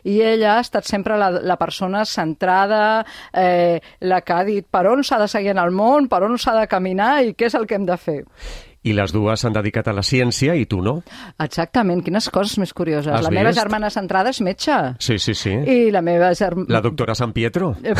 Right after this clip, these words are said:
Speaker 1: una San Pietro.
Speaker 2: <laughs>
Speaker 1: I la meva altra germana és enginyera agrònoma.
Speaker 2: Sí, que viu a Nova Zelanda,
Speaker 1: I viu
Speaker 2: eh?
Speaker 1: a Nova Zelanda.
Speaker 2: Nova Zelanda.
Speaker 1: Sí.
Speaker 2: Escolta, i ja en aquell temps,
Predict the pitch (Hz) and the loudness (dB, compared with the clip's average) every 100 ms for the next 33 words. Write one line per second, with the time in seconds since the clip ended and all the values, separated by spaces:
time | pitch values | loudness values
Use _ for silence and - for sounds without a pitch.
0 | - 196 208 - 214 208 214 - 339 - | -2 0 0 -2 0 0 0 0 0 0
1 | 262 - - 185 302 - - 247 254 247 | 0 0 -2 -4 -4 -6 -4 0 4 4
2 | 220 196 175 151 151 165 170 170 170 185 | 4 2 2 0 0 0 0 2 2 2
3 | 220 240 247 208 175 170 147 175 185 151 | 2 2 2 2 2 2 2 2 2 2
4 | 139 - 160 110 98 98 107 110 92 85 | 2 0 0 0 0 0 0 0 -2 -2
5 | 87 87 80 202 170 185 185 170 135 123 | -2 -2 0 0 2 2 2 0 -2 -4
6 | 123 127 - 82 82 82 78 69 - - | -4 -4 -2 -2 -4 -4 -6 -10 -16 -12
7 | 143 131 131 123 113 - 127 104 135 175 | -6 -2 -2 0 -2 -2 0 2 2 0
8 | 160 120 101 - 107 101 165 165 - | 0 -2 -2 0 0 0 -2 -4 -10